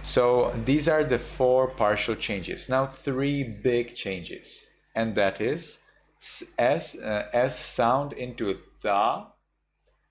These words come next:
ja sound into sa, and ja sound into za.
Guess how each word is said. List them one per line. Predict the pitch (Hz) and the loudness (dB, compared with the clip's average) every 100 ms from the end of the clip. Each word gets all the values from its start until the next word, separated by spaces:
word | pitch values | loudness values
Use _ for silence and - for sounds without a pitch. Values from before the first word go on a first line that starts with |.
| - | -4
ja | 131 120 131 | 0 2 0
sound | 135 - 135 139 135 | -2 -2 -2 -2 -8
into | 123 120 104 | -12 -8 -8
sa, | 90 - - 107 98 127 196 - _ _ _ - | -6 -6 -4 -2 0 -2 -6 -18 _ _ _ -8
and | 117 117 104 98 104 | -6 -4 -6 -8 -6
ja | 113 117 110 | 2 4 4
sound | 113 - 113 107 | 0 -2 -2 -2
into | - 107 - 98 | -8 -12 -8 -8
za. | 90 87 95 - | -8 -4 -4 -4